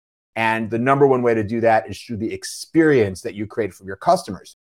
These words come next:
So if something is so incredibly important and so incredibly valuable, which I hope you'll agree with me that it is, how could there be any downside? Well, you know,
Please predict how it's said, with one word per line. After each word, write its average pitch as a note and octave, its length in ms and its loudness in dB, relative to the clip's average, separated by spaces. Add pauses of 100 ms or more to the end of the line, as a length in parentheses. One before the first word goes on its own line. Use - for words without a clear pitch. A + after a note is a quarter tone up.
(260)
So F3 160 4
if D#3+ 60 2
something A#3 300 4
is D#3 240 0
so G3+ 540 6
incredibly D#3+ 800 0
important B2 500 0
and A2 100 -12
so D#3+ 260 0
incredibly C3+ 500 -4
valuable, A#2+ 600 2
which G#2+ 160 -4
I G2+ 160 -6
hope F#3 380 2 (280)
you'll C3 100 -6
agree B2+ 240 -2
with C3 160 -4
me B2+ 100 -6
that G#2+ 140 -4
it G#2+ 100 -6
is, B2 340 2 (840)
how F#2+ 280 -2
could C3+ 180 -4
there C#3 80 -4
be D#3+ 160 0
any F3 140 -4
downside? E3+ 500 -4 (840)
Well, D#3+ 340 4
you E3 60 -6
know, G3 300 -6